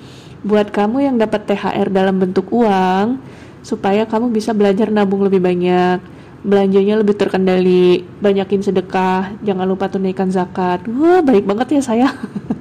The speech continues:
<laughs> Terus, buat teman-teman yang dapat T H R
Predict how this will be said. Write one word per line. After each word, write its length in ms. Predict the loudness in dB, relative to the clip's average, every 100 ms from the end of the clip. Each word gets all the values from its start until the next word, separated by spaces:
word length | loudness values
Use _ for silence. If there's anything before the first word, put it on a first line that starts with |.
| -6 -4 -6 -8 -16 -16 -20
<laughs> 1300 | -20 -20 -16 -12 -12 -12 -14 -18 -20 -20 -20 -4
Terus, 320 | 0 0 -2 -16 -20 -20 -16 -2
buat 320 | 0 0 0
teman-teman 400 | -2 0 0 0
yang 160 | 2
dapat 240 | 0 0 -2
T 20 | -2
H 160 | -2 2
R 220 | 2 4